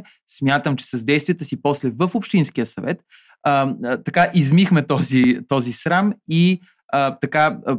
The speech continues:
показахме далаверите, показахме лошите неща, които се случват. Достатъчно е само да спомена, ам, р-, разследването за уличното осветление,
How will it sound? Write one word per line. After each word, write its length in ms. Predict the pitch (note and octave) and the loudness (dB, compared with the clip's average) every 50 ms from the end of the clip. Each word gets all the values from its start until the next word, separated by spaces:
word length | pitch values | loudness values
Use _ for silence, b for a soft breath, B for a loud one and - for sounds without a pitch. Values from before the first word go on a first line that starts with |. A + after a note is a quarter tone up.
| - - | -4 -8
показахме 560 | B2+ - - C3 C3 C3 C#3+ D#3+ E3 F3 F3 | -8 -2 2 2 2 2 0 0 2 2 2
далаверите, 520 | E3 F3+ F3 F3 E3 F3+ F3+ F#3 F3 - - - | 4 2 2 2 2 2 0 0 0 -2 -8 -12
показахме 460 | - - C3+ C3+ C3+ D#3+ - E3 E3+ | -8 -2 -2 -2 0 0 0 2 2
лошите 320 | E3+ E3+ E3+ E3+ E3+ - D#3+ | 4 4 2 0 -2 -4 -8
неща, 240 | D#3 - - D#3+ D#3+ | -8 -4 -4 -4 -2
които 220 | - E3 E3 - | -2 -4 -6 -6
се 80 | - C#3 | -10 -8
случват. 360 | - E3 D#3+ - F3+ F3 E3+ - _ _ _ _ _ _ - | -4 -4 -2 0 -2 -4 -4 -4 _ _ _ _ _ _ -14
Достатъчно 420 | B2+ - E3 D#3 D3 - - D3+ | -10 -2 0 0 0 0 -2 -2
е 20 | C3 | 0
само 260 | - D3+ D3 D3 C#3+ | 0 0 0 0 0
да 80 | C#3 | -2
спомена, 720 | C3+ - - C#3 C3+ C3 C3 C3+ C3+ C3+ C3+ C3 B2+ B2 - B2+ | -4 -4 -4 -2 -2 0 0 0 0 0 0 0 -2 -2 -2 -2
ам, 540 | B2+ B2 B2 A#2+ A#2+ A#2+ A#2 A#2 A#2 A2+ A2 - G#2+ - _ - - _ - C3 | -2 0 0 0 0 0 0 -2 -2 -4 -6 -8 -14 -16 _ -20 -20 _ -6 -2
р-, 140 | C3+ C3 - - | -2 -2 -2 -2
разследването 600 | C3+ B2+ - - D3 C#3+ C3 C3+ C3 B2 B2+ B2+ | -4 -4 -2 -2 -4 -2 -2 -2 -2 -2 -4 -6
за 220 | A2+ A#2 B2 A#2 - | -6 -4 -4 -2 0
уличното 420 | C3+ C3+ C#3+ C#3 - E3+ E3 E3+ | 0 0 0 2 0 -2 0 0
осветление, 580 | E3+ E3 - E3 - - E3+ E3 E3 E3+ F3 | -4 -4 -4 -8 -4 -2 -2 0 0 0 -2